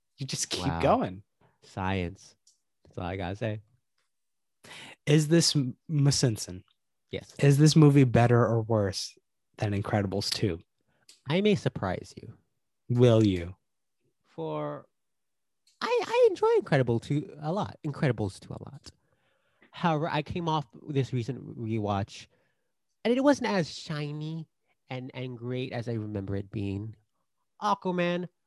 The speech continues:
Speaker 2: I was not as fully invested as I would like to be. I acknowledge the greatness of it. And so I'm gonna say better.
Speaker 1: Oh, wow. Okay. Okay.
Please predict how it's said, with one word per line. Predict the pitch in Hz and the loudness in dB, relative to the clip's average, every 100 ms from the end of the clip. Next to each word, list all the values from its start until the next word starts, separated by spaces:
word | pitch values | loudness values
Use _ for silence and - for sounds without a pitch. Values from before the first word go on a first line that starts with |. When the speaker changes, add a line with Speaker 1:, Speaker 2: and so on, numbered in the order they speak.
| _ _ | _ _
Speaker 2:
I | 208 | 2
was | 214 180 | 2 4
not | 113 - | 0 -2
as | 110 | -6
fully | - 107 98 | -6 -4 -4
invested | 90 90 87 98 | -4 -4 -2 -2
as | 87 | 0
I | 90 | 0
would | 90 | 0
like | 87 92 | -4 -4
to | - | -4
be. | 160 208 233 _ _ - | 0 0 0 _ _ 2
I | 147 | 2
acknowledge | 131 120 95 92 - | 4 4 4 4 2
the | |
greatness | - 95 92 87 82 87 | 0 2 0 -2 -6 0
of | |
it. | 113 170 - _ _ - | 2 0 -4 _ _ -2
And | 220 | 0
so | - | 4
I'm | 220 | 4
gonna | 220 | 4
say | - 208 208 - - | 6 8 8 2 -6
better. | 185 185 277 - 247 156 110 107 _ - - | 6 10 10 10 10 10 8 2 _ -16 2
Speaker 1:
Oh, | 147 262 370 | 8 12 12
wow. | 226 139 247 359 339 117 110 139 | 12 10 8 8 6 6 4 4
Okay. | 247 - 139 101 117 - _ - | 4 6 2 2 -2 -8 _ -4
Okay. | 160 - 104 95 | -4 0 0 0